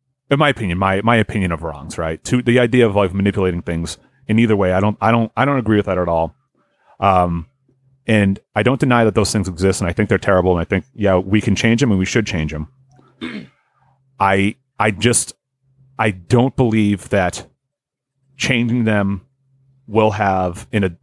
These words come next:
the, not, it won't, not that it won't have any difference on the outcome. I don't think that it's going to have the particular desired outcome that people as a whole are looking for necessarily. And I,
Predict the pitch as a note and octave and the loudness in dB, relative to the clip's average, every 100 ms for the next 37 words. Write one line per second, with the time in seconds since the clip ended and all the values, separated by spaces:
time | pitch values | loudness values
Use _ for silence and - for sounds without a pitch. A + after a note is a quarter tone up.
0 | _ A2+ A2 - _ A2 C#3+ - _ _ | _ -4 -4 -4 _ -2 -2 -2 _ _
1 | - _ B2+ C3+ - C#3+ F3 - D#3+ D#3 | -20 _ -2 -2 -4 -2 0 2 4 4
2 | D3 A2 - A2+ C#3 E3 F#3+ F3+ G3 G#3 | 2 0 0 0 2 2 0 -2 0 2
3 | G#3 A3 A3+ - _ _ _ _ - A#2+ | 0 0 -4 -6 _ _ _ _ -2 -2
4 | C#3 C#3+ C3+ D3+ C3+ B2+ A2+ A#2+ A2 A2 | 2 0 0 -2 0 0 2 2 2 2
5 | G2+ G2+ F#2 G#2 G2 F#2+ F#2 _ - - | 2 -2 -2 -4 -2 -4 -8 _ -8 -4
6 | C3+ A#2 A2 F#2+ E2 F#2+ E2+ E2 F#2+ G2 | -4 -4 -2 -2 -2 -6 -6 -2 0 2
7 | A2+ B2 B2+ _ _ - B2+ C#3+ C3 G#2 | 2 0 -2 _ _ -2 -2 -2 -2 -4
8 | - A2 B2+ - _ - A#2+ C3 D3 C#3+ | -6 -4 -4 -6 _ -4 -2 0 2 2
9 | G2+ A2 _ _ _ _ A2 G2+ F#2 A2 | 2 0 _ _ _ _ -2 -2 0 -2
10 | C#3 - D#3+ E3+ E3+ - B2 B2+ A#2+ - | -2 -4 -2 0 -2 -4 -2 -2 -2 -4
11 | - G2+ E2+ D2+ D2 _ _ _ _ - | -2 -2 -2 -6 -14 _ _ _ _ -6
12 | A#2 G#2+ G#2 | -2 2 0